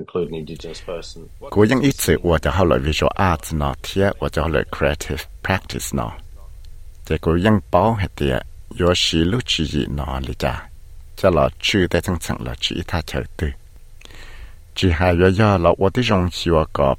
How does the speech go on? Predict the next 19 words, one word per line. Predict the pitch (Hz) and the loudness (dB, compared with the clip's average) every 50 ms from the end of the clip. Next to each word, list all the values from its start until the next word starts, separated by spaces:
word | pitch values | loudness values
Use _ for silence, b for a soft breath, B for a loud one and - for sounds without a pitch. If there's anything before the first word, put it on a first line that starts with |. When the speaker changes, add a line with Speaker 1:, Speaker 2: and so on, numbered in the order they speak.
| - - | 0 0
Speaker 2:
bé | - 92 101 104 110 120 117 - - | 0 2 2 2 2 0 0 0 2
mua | 110 120 110 87 | 4 4 4 4
phần | - - - 67 - - - | 2 -2 -2 -2 -2 0 0
cộng | - 67 - - | 0 0 0 -2
là | - 71 65 67 | -4 -4 -2 -2
nó | 64 57 | -2 -2
ít | - - 101 - | -2 -4 -2 2
tu | - 95 | 2 4
nâng | 82 80 87 80 78 | 4 4 2 2 0
sự | - - 69 - - | -2 -6 -6 -4 -4
tị | 78 64 - - - | -4 -6 -4 -2 0
tư. | 92 85 78 73 73 - - - - - - - - - - - - - - - - - - - - - - - - - - - - B B B B B B B B B B B - - - | 0 2 2 0 -4 -8 -12 -18 -20 -18 -18 -18 -18 -16 -16 -18 -18 -18 -18 -18 -20 -20 -20 -18 -18 -18 -16 -16 -16 -16 -16 -16 -16 B B B B B B B B B B B -18 -16 -2
Thế | - 135 - - | 0 0 2 4
bé | 139 143 - - | 4 2 2 2
我 | - 101 | 0 0
的 | 92 - 123 | 2 2 2
trong | 123 131 107 92 | 4 4 4 4
là | 82 78 | 4 2
xưa | 73 - - - 80 71 | 0 -2 0 2 2 2